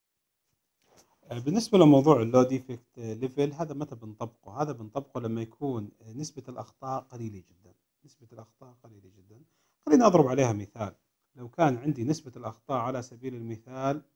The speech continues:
إنه البي مثلا ثلاثة بالألف، يعني كل، آه،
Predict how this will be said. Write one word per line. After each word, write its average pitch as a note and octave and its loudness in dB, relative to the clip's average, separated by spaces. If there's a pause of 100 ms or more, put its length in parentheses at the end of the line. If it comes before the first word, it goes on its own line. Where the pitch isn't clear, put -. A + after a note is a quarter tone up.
(500)
إنه C3+ -10
البي D3 -10
مثلا C3 -14 (500)
ثلاثة E3+ 4
بالألف، A2+ -6 (840)
يعني C#3+ 4
كل، C3+ 0 (280)
آه، A#2+ -16